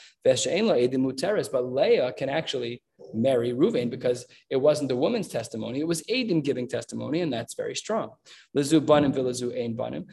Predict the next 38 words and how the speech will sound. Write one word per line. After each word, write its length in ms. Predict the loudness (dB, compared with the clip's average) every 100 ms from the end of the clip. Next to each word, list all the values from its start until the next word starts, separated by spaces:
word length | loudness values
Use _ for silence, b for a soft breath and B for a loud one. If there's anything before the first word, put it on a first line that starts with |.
| B 4
Let's 240 | 4 6
say 160 | 4 4
that 180 | 4 2
one 520 | 2 2 4 4 2
of 220 | 2 0
the 100 | -2
couples 400 | 0 0 0 -2
has 280 | -2 -4 -4
children 460 | -4 -2 -2 -4 B B -4
and 100 | 4
the 80 | 4
other 160 | 4
does 200 | 0 -4
not. 300 | -4 -6 -8 -14 _ _ _ _ 2
As 200 | 2 2
she 300 | -2 -2 2
Yeshla 380 | 4 4 2 2
Banim 360 | 2 0 -2 -4
Muteres. 540 | -4 -2 0 -2 -10 _ _ _ _ _ -20 -8
The 80 | -2
woman 280 | 2 4 4
who 100 | 2
has 300 | 2 0 -2
children, 800 | -2 0 2 2 2 2 -2 -10 _
she 180 | -8 -4
knows 400 | 2 6 6 4
she's 200 | -2 0
not 200 | 0 0
shaykh 460 | 0 0 0 -4 -8
to 60 | -8
Yibum 500 | -6 -4 -4 -4 -6
'cause 140 | -8
she 120 | -6
has 140 | -8 -8
children 320 | -6 -6 -6
with 140 | -8 -8
this 180 | -10
man, 460 | -2 4 6 4 2